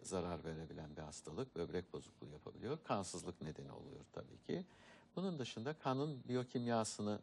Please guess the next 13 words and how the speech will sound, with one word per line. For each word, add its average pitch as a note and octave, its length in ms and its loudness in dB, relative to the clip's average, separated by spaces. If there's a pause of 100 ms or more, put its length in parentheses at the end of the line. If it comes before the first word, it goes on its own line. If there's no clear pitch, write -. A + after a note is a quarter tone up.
(120)
bozan A2+ 360 2 (520)
bir - 40 -16
takım B2+ 300 0
değişiklikler G2+ 480 4
yapıyor. E2+ 300 0
İşte - 160 -6
kanda F2+ 320 -4
kalsiyum F2 480 0
seviyesinin D2+ 500 -6
yükselmesi, - 640 -8
kanda F2 360 -2
anormal F2 400 0
proteinlerin D#2+ 720 -4